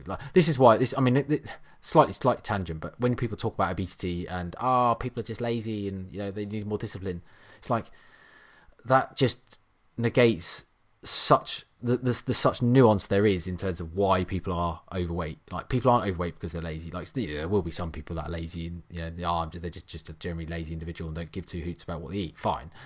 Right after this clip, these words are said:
but in, normally for people that are obese, there's some deep-rooted issues in terms of stuff like this, or whether it's, like, more to do with socioeconomics things in terms of access to healthful foods. Um, there could, there's,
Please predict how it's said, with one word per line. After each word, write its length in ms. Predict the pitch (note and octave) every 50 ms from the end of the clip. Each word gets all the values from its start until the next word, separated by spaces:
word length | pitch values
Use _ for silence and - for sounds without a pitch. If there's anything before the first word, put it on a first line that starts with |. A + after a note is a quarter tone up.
| - - - - - - -
but 320 | G#2 F#2 F#2 - - - - - _ _ - _ _ _ _ _ _ _ _ _ _ _ _ -
in, 180 | - C3+ C3+ C3+ -
normally 560 | C3+ C3+ D3 D#3 D#3 D3+ C3 A2+ F#2+ F#2 F#2
for 120 | - -
people 400 | - - G2+ F#2+ - - F#2+ F#2
that 160 | F#2 F#2+ F#2 -
are 160 | F#2 F#2 F#2
obese, 400 | F2+ E2 E2+ E2+ E2+ - - -
there's 240 | - G#2 G2+ F#2+ -
some 320 | - - F#2+ F#2+ F#2+ F2+
deep-rooted 560 | - - A2 G#2 - - F#2 F#2+ F2+ E2+ F2
issues 440 | G2 F#2 - - F#2 E2+ E2+ E2 -
in 120 | F2+ E2+
terms 260 | - - F2+ F2 E2 E2+
of 180 | F2 E2 -
stuff 320 | - - - G2+ - - G2+
like 240 | F#2+ F2 - -
this, 380 | - A#2+ D3+ D#3 - - - - - -
or 240 | G2 F#2+ F#2 F2+
whether 240 | F#2 F#2 F2+ - F#2
it's, 320 | F2+ F2+ - - - - G2
like, 260 | E2+ E2 - - G2+
more 220 | G2+ G2+ F#2+ F2
to 60 | -
do 140 | - G2 F2+
with 100 | F2+ F2
socioeconomics 720 | - - G2+ F#2 - G2 - - F#2+ G2 A2 A#2+ A#2 - -
things 420 | - C3 B2 B2 B2 B2 A#2 -
in 80 | A2 G2+
terms 200 | - G2 F#2 F2
of 60 | F#2+
access 440 | G2 - - - - A2+ G#2 - -
to 100 | - F#2+
healthful 320 | A2 A2+ G#2+ - A#2+ A2
foods. 560 | - - B2 A#2 A#2 A2+ A#2 A#2 - - - - - - - - - - - -
Um, 580 | - G#2 G2+ G2 F#2+ F#2+ F#2+ F#2+ F#2 F#2 F2+ F2+ - - _ _ _ _ _ _ _ _ _ -
there 100 | - C#3+
could, 160 | - D#3 C3 - - C3+ - -
there's, 200 | C#3+ B2+ A2+